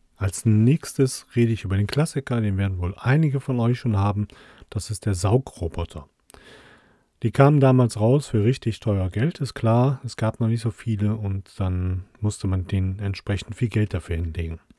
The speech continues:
Hatte ich nie eingesehen, so einen teuren von iRobot, den iRoomba zu kaufen, weil ich immer dachte, ja, dann ist der nix und dann hat man so viel Geld ausgegeben für nichts. Irgendwann hatte dann ein Discounter,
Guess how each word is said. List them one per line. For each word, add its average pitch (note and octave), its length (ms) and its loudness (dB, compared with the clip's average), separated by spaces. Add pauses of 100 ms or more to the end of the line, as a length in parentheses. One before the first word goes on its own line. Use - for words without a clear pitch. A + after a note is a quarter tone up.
(840)
Hatte A#2 200 0
ich F#2+ 100 -2
nie A#2+ 160 6
eingesehen, B2+ 600 4
so G#2 80 -2
einen G2 100 0
teuren A2 340 0
von G2+ 360 -4
iRobot, G#2+ 640 -2 (100)
den G2 200 -2
iRoomba A2 520 2
zu - 140 -12
kaufen, A2 500 0 (920)
weil G#2 140 -2
ich G2 140 -4
immer A2 160 0
dachte, A2 300 -2
ja, B2+ 300 2 (440)
dann A#2 300 -4
ist C#3+ 240 -2
der C#3 80 4
nix C#3 420 0
und B2+ 120 0
dann A2+ 140 0
hat B2 140 -2
man A#2 100 2
so A#2+ 80 -4
viel A2 160 -6
Geld A#2+ 240 4
ausgegeben A#2+ 520 0
für - 120 -6
nichts. - 500 -6 (800)
Irgendwann D3 540 6
hatte B2+ 240 2
dann G#2+ 240 0
ein G2 160 -2
Discounter, C#3+ 920 0